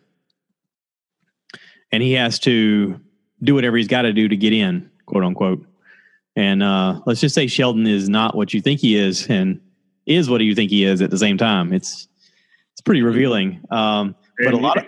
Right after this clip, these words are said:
Speaker 2: you,
Speaker 1: a lot of the
Speaker 2: and you,
Speaker 1: story
Speaker 2: and
Speaker 1: is
Speaker 2: you,
Speaker 1: based
Speaker 2: you, you, that Sheldon character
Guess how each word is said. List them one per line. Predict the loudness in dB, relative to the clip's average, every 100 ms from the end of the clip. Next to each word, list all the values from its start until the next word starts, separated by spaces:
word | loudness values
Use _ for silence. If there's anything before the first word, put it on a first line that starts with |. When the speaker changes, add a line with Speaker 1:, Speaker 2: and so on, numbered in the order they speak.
| -2
Speaker 2:
you, | 0
Speaker 1:
a |
lot | 2 2
of | 2
the |
Speaker 2:
and | 2
you, |
Speaker 1:
story | 0 2 0 -2 -6 _ _ _ _ _
Speaker 2:
and | -2
Speaker 1:
is | 0
Speaker 2:
you, |
Speaker 1:
based | 0 0 -2
Speaker 2:
you, | -6
you, | -8 -18 -4
that | -4 -4 -8 -4
Sheldon | -2 -2 -4
character | -2 -2 -2 -4 -4 -4 -10